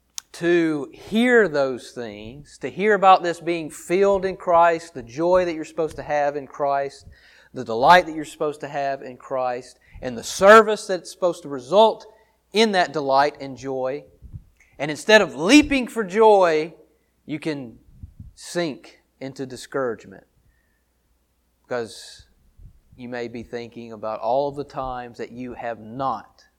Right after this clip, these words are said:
loved your neighbor as yourself, all of the times that you have failed to serve them.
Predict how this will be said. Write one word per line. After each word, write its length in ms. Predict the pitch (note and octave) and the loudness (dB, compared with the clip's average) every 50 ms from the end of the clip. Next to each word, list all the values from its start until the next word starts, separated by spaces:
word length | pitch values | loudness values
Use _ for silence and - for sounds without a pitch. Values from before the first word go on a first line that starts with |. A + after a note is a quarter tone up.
| _ _ _ _ _ _ _ _ _ - | _ _ _ _ _ _ _ _ _ -16
loved 260 | G#2 A2+ G#2+ G2 F#2+ | -12 -12 -12 -12 -12
your 160 | A2+ A2+ G#2 G#2 | -16 -16 -14 -12
neighbor 420 | G#2+ G#2+ G2+ G2 G2 - - _ _ _ _ | -12 -12 -12 -14 -16 -20 -20 _ _ _ _
as 200 | - G#2+ G2 F#2+ | -18 -18 -18 -18
yourself, 540 | G2 G2 F#2+ - - A#2 G#2 - - - - | -20 -20 -20 -20 -18 -16 -16 -16 -18 -20 -14
all 240 | - - A#2 C3+ C#3 | -8 -4 -2 -2 -2
of 60 | C3 | -2
the 60 | C3+ C3 | -4 -10
times 400 | - D3 C#3 C3+ B2+ B2+ B2 B2+ | -8 -6 -6 -6 -6 -8 -10 -12
that 120 | A#2 A2 | -14 -14
you 140 | A#2+ B2 B2 | -12 -10 -8
have 160 | B2+ A#2+ A2+ | -8 -8 -10
failed 840 | - - - - - E3+ E3+ E3+ E3 C#3+ A#2+ G#2+ G2+ G2 G2 _ _ _ _ _ _ _ _ _ _ _ _ _ _ | -10 -16 -12 -6 -2 0 0 0 0 -2 -4 -6 -10 -12 -18 _ _ _ _ _ _ _ _ _ _ _ _ _ _
to 100 | - B2 | -20 -18
serve 460 | - - - C3+ B2+ A#2+ A#2 A2+ A2+ | -16 -10 -6 -4 -4 -4 -4 -6 -8
them. 260 | A2 F#2+ G2 F#2 F2 | -12 -18 -18 -20 -20